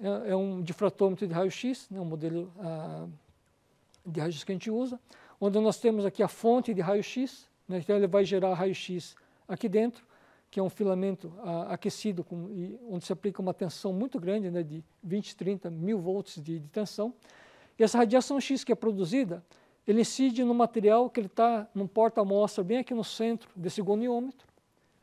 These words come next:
tá? Então, ah, nesse caso, a amostra que é colocada aqui, você incide o raio-x na amostra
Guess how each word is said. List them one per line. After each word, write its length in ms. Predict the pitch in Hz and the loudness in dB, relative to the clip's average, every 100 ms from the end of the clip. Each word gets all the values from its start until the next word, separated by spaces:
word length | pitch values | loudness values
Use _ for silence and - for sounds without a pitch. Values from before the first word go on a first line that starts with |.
| _ | _
tá? 140 | 196 214 _ - _ - | -12 -12 _ -20 _ -6
Então, 280 | 175 247 240 _ _ - | 2 2 2 _ _ -8
ah, 880 | 190 196 190 190 185 185 185 190 262 311 466 _ _ _ _ _ - | -2 0 0 0 0 -2 -2 -4 -8 -16 _ _ _ _ _ _ -2
nesse 300 | 220 233 - | 2 2 0
caso, 500 | - 202 175 151 170 _ | 4 4 4 0 -10 _
a 120 | - 190 | -2 0
amostra 520 | 196 220 254 - 233 | 6 6 6 2 -4
que 140 | - | -2
é 40 | 208 | -2
colocada 480 | 214 208 208 208 202 | 2 2 4 4 4
aqui, 320 | - 190 175 | -2 -10 -8
você 240 | 180 165 | -6 -2
incide 380 | 226 - 247 226 | -2 -2 -2 0
o 40 | 202 | 4
raio-x 540 | 208 202 - 240 226 | 2 2 -2 -4 0
na 140 | 214 | 4
amostra 560 | 214 196 214 254 - 277 | 6 8 6 6 -2 -8